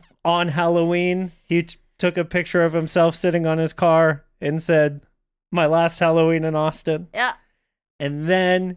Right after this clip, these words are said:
Speaker 1: he posted, uh, a very Hunger Gamesy
Speaker 2: Yeah.
Speaker 1: Maxi
Speaker 2: <laughs>
Speaker 1: with a, like, a quiver saying, "Restarting."
Speaker 2: Which also, like, Maxi, let's talk about your <laughs> Photoshop skills. If you need a Photoshopper, a,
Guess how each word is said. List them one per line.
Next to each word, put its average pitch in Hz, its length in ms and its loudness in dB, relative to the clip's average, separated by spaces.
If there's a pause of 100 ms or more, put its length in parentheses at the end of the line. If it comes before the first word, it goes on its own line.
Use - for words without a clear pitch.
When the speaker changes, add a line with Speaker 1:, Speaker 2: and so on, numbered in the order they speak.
Speaker 1:
he 185 180 -2
posted, 175 720 -2
uh, 143 720 -2 (400)
a 156 100 -4
very 185 540 2
Hunger 190 500 0
Gamesy 180 640 0
Speaker 2:
Yeah. 262 320 0 (320)
Speaker 1:
Maxi 208 600 0
Speaker 2:
<laughs> - 0 -
Speaker 1:
with 185 260 2
a, 170 560 2
like, 160 220 0
a 135 100 -2
quiver 202 720 2
saying, 135 500 -2 (180)
"Restarting." 113 1080 -8
Speaker 2:
Which 294 320 -4
also, 320 540 -4
like, 277 380 -8
Maxi, 226 420 -6
let's 214 180 -10
talk 247 220 -6
about 381 240 -2
your 226 240 -2 (160)
<laughs> - 180 -20
Photoshop 208 800 -4
skills. 220 300 -4
If 214 120 -6
you 226 120 -2
need 349 120 -2
a 415 60 -2
Photoshopper, 175 560 -8 (300)
a, - 840 -12